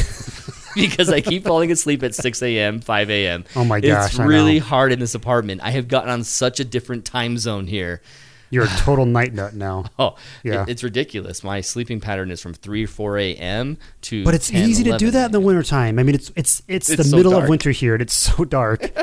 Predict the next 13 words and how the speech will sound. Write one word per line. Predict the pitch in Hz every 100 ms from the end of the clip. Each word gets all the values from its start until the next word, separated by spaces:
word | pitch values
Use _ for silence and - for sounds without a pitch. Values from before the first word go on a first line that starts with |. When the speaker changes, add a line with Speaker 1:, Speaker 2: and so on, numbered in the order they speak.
| -
Speaker 1:
<laughs> | - - -
Speaker 2:
and | 147 135
you | 160
literally | 139 135 147 175 170 151
can, | - 139 135 131 127 127 - _ _ -
I | 131
mean, | 131 120
'cause | 120 143 123
there's | 143 143
nothing | 226 226
to | 147
do | 110
outside. | 101 - 110 110 208